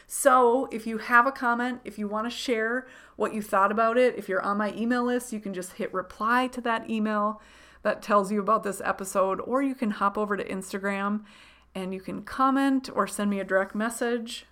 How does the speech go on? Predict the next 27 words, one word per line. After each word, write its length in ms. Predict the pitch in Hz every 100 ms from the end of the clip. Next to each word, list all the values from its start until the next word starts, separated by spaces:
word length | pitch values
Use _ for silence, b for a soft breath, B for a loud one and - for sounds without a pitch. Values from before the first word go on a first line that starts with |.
| _
past 340 | - 190 208
lives 540 | 208 202 208 208 208 - _ _
dot 300 | - - -
tour 300 | - - -
guide. 480 | 69 76 60 64 - B B B B B
Um, 180 | 208 208
but 140 | 214 214
to 80 |
be 240 | 208 285 320
honest, 640 | 226 220 277 415 - - -
if 220 | 233 233
you 400 | 214 233 285 320
have 360 | 269 247 233 226
a 60 | 208
question 880 | - - - 208 - - 285 285 285 -
or 300 | 196 185 208
something 360 | - 220 269
you 140 | 254 214
really 460 | 175 190 208 208
want 240 | 190 170 180
a 20 |
response 500 | 175 - - 185 226
to, 200 | - 269
the 100 | 240
best 440 | 170 214 254 - 254
way 240 | 220 214
is 280 | - 180